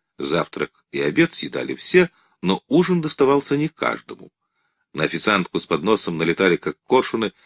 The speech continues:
и хватали кто две, кто три порции, кто ни одной. Такая система распределения общественного продукта носила название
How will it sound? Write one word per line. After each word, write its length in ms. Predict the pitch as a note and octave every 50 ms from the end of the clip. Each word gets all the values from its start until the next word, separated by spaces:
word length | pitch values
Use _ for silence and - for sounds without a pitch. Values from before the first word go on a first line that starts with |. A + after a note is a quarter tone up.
| _ _ _ _ _ _
и 100 | - F#2+
хватали 420 | - - G#2 G2+ - C3 A#2+ A2 G2+
кто 320 | - - - G#2 G#2+ G#2
две, 360 | F2 D2 C2+ D2+ F#2+ B2+ B2
кто 260 | - _ - G2 F2+ - _ _
три 200 | - F2+ C3+ C3
порции, 720 | - - B2+ A2+ - - - - A2 G2+ G2 F#2+ F2+ - _ _ _
кто 180 | - - - F2
ни 100 | D2 D2+
одной. 520 | D#2 D2 C2+ C#2+ F#2+ A#2+ B2+ A#2+ F2+ - _ _ _ _ _ _ _ _ _ _ _ _ _ _ _ _ _ _ _ _
Такая 300 | - E2 - - A#2 A2+
система 400 | G#2+ - G#2 F#2+ - A2 G#2 G#2
распределения 580 | G2+ - - G2+ F#2+ G2 G2 G2 G2+ G2 G2 F#2+
общественного 540 | F2+ - - G2 F#2 - - F#2 F#2+ F2+
продукта 480 | E2+ F#2+ F2 F2 G2+ G2 - - G2 F#2+
носила 280 | F#2 F2 - - F#2 F2+
название 600 | F2 F2 D#2 E2+ F#2+ F#2+ F#2 F2+ F2+ F2+ E2+